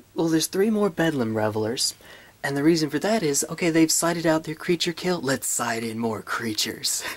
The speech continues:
<laughs> Oh, that can be so backbreaking for them. Uh, they've just taken out everything that fights the creatures in your deck. Your creatures then go uncontested. Now, if you lost game one, you do this in game two and win,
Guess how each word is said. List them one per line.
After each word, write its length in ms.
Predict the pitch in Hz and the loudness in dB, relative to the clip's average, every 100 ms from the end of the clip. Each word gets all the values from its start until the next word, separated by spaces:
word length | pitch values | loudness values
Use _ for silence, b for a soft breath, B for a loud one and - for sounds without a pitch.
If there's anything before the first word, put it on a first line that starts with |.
| - | -6
<laughs> 1500 | - - - - _ 226 _ _ - - - - - - - | -6 -6 -12 -16 _ -14 _ _ -20 -18 -18 -20 -20 -20 -14
Oh, 400 | - 156 156 147 | -4 2 4 4
that 200 | 127 120 | 2 0
can 100 | 147 | -4
be 140 | 147 135 | -10 -4
so 400 | - 147 143 131 | -2 -2 -4 -2
backbreaking 880 | 139 131 - - 127 123 120 120 | 0 -2 -4 -4 -4 -4 -4 -6
for 260 | 113 120 113 | 0 0 0
them. 340 | 113 101 104 - - - B B B B B - | -2 -6 -8 -14 -20 -20 B B B B B -6
Uh, 240 | 117 113 117 | -6 -6 -4
they've 240 | 139 156 | -2 -2
just 220 | - 160 - | -2 -4 -2
taken 300 | 180 175 156 | -4 0 2
out 180 | 147 | 2
everything 440 | 156 160 160 156 147 | 2 4 4 2 -2
that 180 | 135 - | -4 -6
fights 320 | - 139 139 - | -2 0 0 -4
the 80 | |
creatures 460 | 131 - 143 139 127 | -2 0 0 -2 -2
in 140 | 123 | -2
your 100 | 117 | -2
deck. 360 | 113 170 196 - B B | 0 0 0 -6 B B
Your 120 | 147 | -4
creatures 460 | - 180 180 160 131 | 0 -2 0 -2 -2
then 260 | 127 123 | -4 -2
go 300 | 123 123 120 - | 0 0 0 -2
uncontested. 1000 | 165 170 - 110 101 - 120 - - - B B B B | -2 0 -2 -8 -4 0 0 -4 -10 -16 B B B B
Now, 280 | 143 139 135 - | -4 -2 -4 -6
if 140 | 131 | -8
you 180 | 131 139 | -2 0
lost 340 | 131 139 139 | 2 0 -2
game 200 | 135 127 | -4 -2
one, 320 | 120 123 117 113 | 0 2 0 -2
you 80 | 123 | -2
do 140 | 143 | 0
this 160 | 131 127 | 0 -4
in 60 | |
game 240 | 123 117 117 | -2 -2 -2
two 220 | 156 143 | -2 0
and 140 | 123 | 0
win, 260 | 117 117 | 0 -2